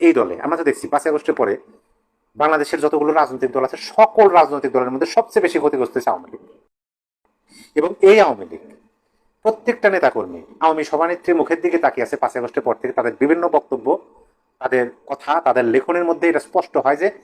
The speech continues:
আর যাই হোক, আওয়ামী সভানেত্রীর শেখ হাসিনার কথার বাইরে তারা যাবেন না। যেহেতু শেখ হাসিনা এই কথাটা বলতেছে, তাহলে নির্দ্বিধায় আমরা ধরে নেব যে ওই পজিশন থেকে আওয়ামী লীগ সরে আসছে, যে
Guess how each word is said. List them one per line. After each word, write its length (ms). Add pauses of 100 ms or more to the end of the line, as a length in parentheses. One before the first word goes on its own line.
(260)
আর 180
যাই 300
হোক, 180 (1120)
আওয়ামী 200
সভানেত্রীর 600 (480)
শেখ 200
হাসিনার 280
কথার 240
বাইরে 120
তারা 140
যাবেন 220
না। 120 (280)
যেহেতু 300
শেখ 200
হাসিনা 220
এই 80
কথাটা 260
বলতেছে, 380 (260)
তাহলে 160
নির্দ্বিধায় 360
আমরা 140
ধরে 160
নেব 180
যে 120 (360)
ওই 120
পজিশন 400
থেকে 160
আওয়ামী 180
লীগ 100
সরে 200
আসছে, 220
যে 180